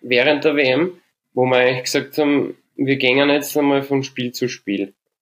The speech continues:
Und wir schauen von Spiel zu Spiel, wie funktioniert's, wer spielt. Und es hat sich dann außerkristallisiert. Und wir haben an uns geglaubt. Und ich glaub, dass wir das auch irgendwie mental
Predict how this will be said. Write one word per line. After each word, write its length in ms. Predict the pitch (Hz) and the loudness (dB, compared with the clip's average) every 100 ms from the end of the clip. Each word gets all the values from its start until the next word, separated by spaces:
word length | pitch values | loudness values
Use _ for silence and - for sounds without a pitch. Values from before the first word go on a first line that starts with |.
| 113 _ _ - | -20 _ _ -8
Und 180 | 113 | -4
wir 120 | 113 117 | -2 -2
schauen 380 | 120 113 120 | 0 2 2
von 180 | 120 120 | 0 -4
Spiel 240 | - 131 131 | -2 -4 -4
zu 160 | 123 | -6
Spiel, 520 | - - 120 123 - - _ - | -6 -4 -2 -2 -4 -12 _ -8
wie 220 | 127 120 | -6 -2
funktioniert's, 840 | 123 117 - 120 131 131 - - _ _ _ - | -2 -4 -2 0 0 -2 -6 -20 _ _ _ -12
wer 360 | 120 117 123 | -2 2 2
spielt. 440 | 123 - 131 123 120 _ _ _ _ _ _ _ - | 2 -4 -2 -2 -6 _ _ _ _ _ _ _ -4
Und 340 | 117 113 113 - _ _ _ _ _ _ | 0 0 -2 -14 _ _ _ _ _ _
es 160 | - | -2
hat 160 | 120 120 | -2 0
sich 180 | 135 127 | 0 2
dann 400 | 127 131 - - - | 2 2 -2 -6 -6
außerkristallisiert. 1120 | 113 - 117 131 127 127 113 113 - 110 - _ _ _ _ _ _ _ _ _ _ _ _ | -4 -2 -2 -2 -2 0 0 -2 -2 -4 -4 _ _ _ _ _ _ _ _ _ _ _ _
Und 640 | - 113 107 - - - _ _ | -2 0 -2 -6 -20 -20 _ _
wir 260 | - 131 139 | -2 2 4
haben 420 | 139 139 117 - | 4 4 2 0
an 140 | 131 131 | 2 2
uns 220 | 131 - | 2 0
geglaubt. 520 | 120 135 - - - _ _ _ _ _ | 2 2 -2 -14 -20 _ _ _ _ _
Und 260 | - 120 123 | -2 -2 -2
ich 80 | 127 | 0
glaub, 260 | 110 104 | -2 0
dass 160 | 113 123 | -4 -2
wir 160 | 127 | -2
das 280 | 120 120 117 | 0 -2 0
auch 320 | - 113 113 | 0 0 0
irgendwie 440 | 117 120 120 113 120 | 0 2 0 0 2
mental 800 | 117 117 - 101 127 123 73 | 2 2 -2 0 2 2 -2